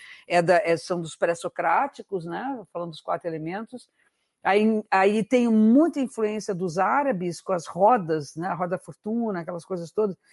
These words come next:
nos cálculos. E depois ela tem uma influência da ciência, né? Na, da, da ciência, da, da academia da época do Renascimento, né?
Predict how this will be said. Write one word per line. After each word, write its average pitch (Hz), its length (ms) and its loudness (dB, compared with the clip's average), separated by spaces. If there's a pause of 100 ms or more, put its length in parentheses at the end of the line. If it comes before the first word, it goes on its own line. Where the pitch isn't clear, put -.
(160)
nos 190 200 -2
cálculos. 247 880 0 (640)
E 202 480 0
depois 254 640 4
ela 277 300 4
tem 269 240 -2
uma 262 160 2
influência 269 840 -2
da 262 180 2
ciência, 277 800 0
né? 208 200 -4
Na, 180 300 -4
da, 160 300 -2
da 170 140 -2
ciência, 151 420 -6
da, 185 200 2
da 180 200 2
academia 226 880 4 (360)
da 220 200 2
época 220 420 2
do 247 340 0
Renascimento, 254 840 -2
né? 156 200 -6